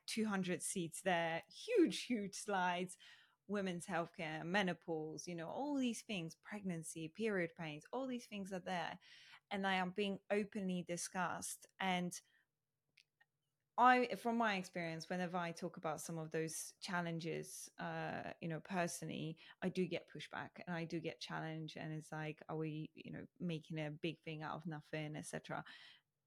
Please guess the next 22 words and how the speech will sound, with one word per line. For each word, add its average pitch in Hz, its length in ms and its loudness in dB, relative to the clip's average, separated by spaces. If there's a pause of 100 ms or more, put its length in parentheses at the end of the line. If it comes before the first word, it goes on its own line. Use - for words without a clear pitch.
(260)
It's 240 220 -2
your 254 200 4
day-to-day 190 500 0
job. 180 500 -4 (640)
Do 247 100 0
you 254 240 6
run 233 280 4
into 233 340 0
challenges 160 720 -4
and 165 100 -2
people 170 300 -6
kind 175 200 -6
of 156 140 -8
questioning, 160 540 -6
"Why 160 220 -6
did - 120 -12
you 151 60 -12
just - 260 -8
do 156 140 -4
women's 160 340 -4
healthcare?" 147 580 -6
Or, 151 280 -2